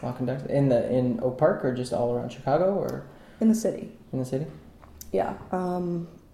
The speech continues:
Speaker 2: trying, I didn't intend to be there very long. It was just a temporary source of income, but it's ended up working out really nicely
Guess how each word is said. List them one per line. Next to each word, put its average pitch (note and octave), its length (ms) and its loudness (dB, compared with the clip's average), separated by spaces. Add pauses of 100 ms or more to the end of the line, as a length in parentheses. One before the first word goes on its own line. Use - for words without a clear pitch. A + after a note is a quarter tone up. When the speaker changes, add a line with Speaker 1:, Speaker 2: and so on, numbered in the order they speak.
(760)
Speaker 2:
trying, C4+ 440 4
I A3+ 120 6
didn't B3+ 340 6
intend A3 360 4
to F#3+ 60 2
be F#3+ 160 2
there F#3 240 2
very F3 260 0
long. F3 580 -4
It E3+ 140 -8
was E3 140 -8
just - 240 -10
a E3 40 -2
temporary E3 880 -4 (840)
source F3 320 -2
of E3+ 100 -4
income, F3 480 -2
but E3 120 0
it's E3+ 140 -2
ended F3 240 -2
up E3+ 140 -4
working E3+ 320 -2
out E3+ 180 -8
really E3 160 -6
nicely E3 520 -6